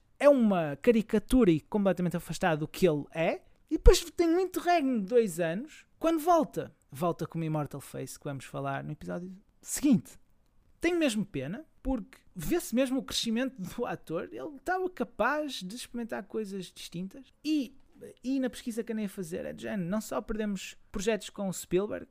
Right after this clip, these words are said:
porque certamente um Ponto de Espiões ou o The Post poderiam ter o Tom Cruise em vez de Tom Hanks, não tinha que ser tudo com o Tom Hanks. Eh, eles eram mesmo amigos, foram vizinhos durante anos. O Brian De Palma foi escolhido para a Missão Impossível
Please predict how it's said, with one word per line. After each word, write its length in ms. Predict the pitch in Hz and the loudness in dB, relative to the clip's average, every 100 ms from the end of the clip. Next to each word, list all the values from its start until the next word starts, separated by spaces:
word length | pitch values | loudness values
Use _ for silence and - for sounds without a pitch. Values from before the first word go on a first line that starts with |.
| _ | _
porque 580 | 180 160 - 156 143 131 _ | -6 -6 -6 -8 -8 -10 _
certamente 840 | - 214 180 214 208 220 226 - - _ - | -6 -2 -2 0 0 0 -2 -6 -20 _ -10
um 320 | 202 196 180 - | -6 -4 -4 -4
Ponto 260 | - 226 190 | 0 0 0
de 60 | |
Espiões 720 | - - 185 196 214 233 233 165 | -10 -6 -2 0 2 0 -2 -2
ou 500 | 160 151 143 131 139 165 _ _ - | -2 -2 -6 -10 -14 -20 _ _ -14
o 80 | 156 | -6
The 120 | 170 | -6
Post 680 | - 165 190 - - - - _ - | 0 0 0 -2 -12 -20 -20 _ -10
poderiam 320 | 180 262 330 | -4 -2 0
ter 80 | 247 | 0
o 60 | |
Tom 200 | 233 190 | 2 0
Cruise 240 | 180 185 170 | 0 0 0
em 60 | |
vez 120 | 170 156 | -2 -4
de 80 | |
Tom 200 | - 147 | -4 -6
Hanks, 280 | 139 131 - | -6 -12 -10
não 120 | 165 | -8
tinha 160 | 151 214 | -4 -4
que 80 | 226 | -4
ser 120 | 233 | -8
tudo 180 | 226 185 | -8 -10
com 100 | - | -10
o 20 | |
Tom 220 | 175 160 | -8 -8
Hanks. 240 | 139 131 - _ _ - | -8 -12 -18 _ _ -10
Eh, 160 | 190 190 | -6 -4
eles 180 | 247 302 | -2 0
eram 120 | 294 | 2
mesmo 240 | 294 254 | 2 2
amigos, 440 | 214 359 190 - - | 0 0 -2 -8 -12
foram 220 | - 254 | -4 -2
vizinhos 400 | 220 208 370 208 | 0 -2 -2 -2
durante 320 | 185 175 - | 0 -2 -4
anos. 280 | 127 - - _ - | -10 -12 -18 _ -4
O 80 | 190 | 4
Brian 220 | - 262 | 4 4
De 80 | 220 | 0
Palma 640 | - 302 240 180 196 208 | -2 0 2 2 0 -4
foi 160 | - 226 | -2 -4
escolhido 340 | - 277 - | -2 -2 -2
para 200 | - 160 | -2 -2
a 40 | 156 | -2
Missão 300 | 156 - 160 | -4 -4 -8
Impossível 440 | 147 240 262 262 | -6 -4 -2 -4